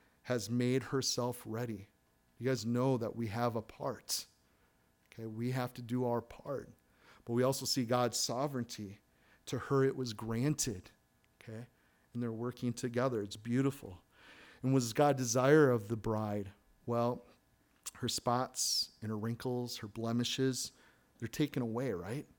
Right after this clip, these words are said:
We read from Ephesians chapter five and verse twenty-five that husbands, love your wives just as Christ loved the church and gave himself for her,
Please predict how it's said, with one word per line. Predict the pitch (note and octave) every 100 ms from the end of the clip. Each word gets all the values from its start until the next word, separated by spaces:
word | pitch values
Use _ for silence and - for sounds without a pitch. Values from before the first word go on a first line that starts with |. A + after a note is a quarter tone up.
| _ _ _ _ _ _
We | B2
read | A2+ C3 C#3 C#3+ C#3
from | B2+ A#2+
Ephesians | A2 C3 B2 A#2+
chapter | - B2 A#2 A2+
five | - C3+ C3 C3+ A#2+ A#2
and | A2
verse | A#2 -
twenty-five | - B2+ C#3 C#3 A2+ A2+ A2
that | F#2+
husbands, | - C3+ D#3 D3 A#2 G#2+ G#2+ A2+ C#3 - - - - - _ _
love | A2+ B2
your | C#3+ C#3+
wives | A#2+ B2 B2 -
just | C3+ C3+ B2+
as | A#2+
Christ | - - E3+ C#3 A2+ - - - _ _ _ _ -
loved | A2 C3+ C3+
the | C#3
church | - C3 -
and | A#2+
gave | B2 A#2+
himself | A#2+ - A#2+
for | - C3 B2
her, | A2 G2